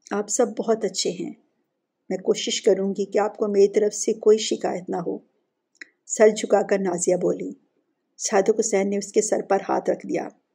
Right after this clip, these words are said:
"बेटी, तुम मेरी बेटी जैसी हो, तुम बहुत अच्छी हो। जिस तरह तुमने मेरा ख्याल रखा, इसी बीमारी में मेरी अपनी बेटी भी शायद ना रखती।"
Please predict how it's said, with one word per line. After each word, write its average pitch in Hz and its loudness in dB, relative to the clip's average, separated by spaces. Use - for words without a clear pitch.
"बेटी, 190 2
तुम 214 -4
मेरी 190 2
बेटी 185 -2
जैसी - -4
हो, - -12
तुम 196 -4
बहुत 220 2
अच्छी - -6
हो। 233 -10
जिस 220 -6
तरह 254 4
तुमने 233 2
मेरा 208 2
ख्याल 196 2
रखा, 196 -4
इसी 233 0
बीमारी 190 6
में 180 -2
मेरी 208 6
अपनी 240 6
बेटी 208 6
भी 202 -2
शायद 180 -2
ना 180 0
रखती।" - -6